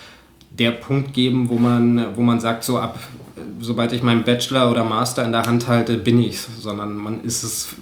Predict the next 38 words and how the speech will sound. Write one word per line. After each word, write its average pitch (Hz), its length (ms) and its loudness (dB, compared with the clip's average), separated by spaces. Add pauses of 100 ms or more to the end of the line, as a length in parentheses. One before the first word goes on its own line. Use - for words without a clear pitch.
(160)
es 107 140 -6
ist 107 160 -6
ein 117 80 2
Fulltime-Job, 127 1000 2
man 110 160 -4
muss 120 200 2
immer 123 360 4
irgendwie 120 280 4
in 117 80 2
einen, 107 600 -8 (600)
gucken, 120 260 0
wie 117 80 2
kann 120 140 2
man 117 140 6
Geschichten 120 460 0
finden 127 420 2
oder 117 260 2
wo 117 100 2
tun 123 260 4
sich 120 180 2
Geschichten 113 440 0
auf, 113 360 0
die 117 120 -2
nicht 117 200 0
so 113 120 -2
offensichtlich 113 640 0
sind 120 300 4
und, 110 560 -2
ähm, 107 500 0 (520)
wo 113 80 -2
es - 200 -2
sich 120 160 4
vielleicht 113 360 4
lohnt, 117 260 4
mit - 160 -4
Bildern 113 300 4
nachzuhaken, 120 720 4 (200)
ähm, 113 540 0